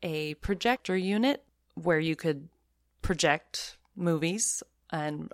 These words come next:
uh, we had this big wall in our living room that we would watch movies on. And as a family, it was, like, our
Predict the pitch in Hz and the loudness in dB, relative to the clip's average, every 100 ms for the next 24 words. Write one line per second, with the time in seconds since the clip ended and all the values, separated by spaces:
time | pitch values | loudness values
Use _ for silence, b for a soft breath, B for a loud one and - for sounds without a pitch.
0 | - - 160 147 139 143 143 139 156 151 | -6 -4 -4 -2 -2 -2 0 2 2 4
1 | 156 131 127 170 - 156 143 139 143 143 | 4 4 2 0 0 -2 0 0 -2 -4
2 | 147 165 180 196 185 - - B B B | -4 -4 -6 -4 -2 -2 -4 B B B
3 | B B - 165 156 156 147 131 139 - | B B -6 -2 2 4 4 4 2 0
4 | 165 156 160 175 185 170 190 208 - 151 | 2 2 0 -2 -2 -4 -4 -6 -6 -6
5 | 139 139 147 143 147 160 127 135 156 170 | -6 -6 -6 -4 -4 -4 -4 -4 -4 -4
6 | 165 - 143 139 120 120 127 123 | -4 -2 -4 -4 -6 -6 -6 -6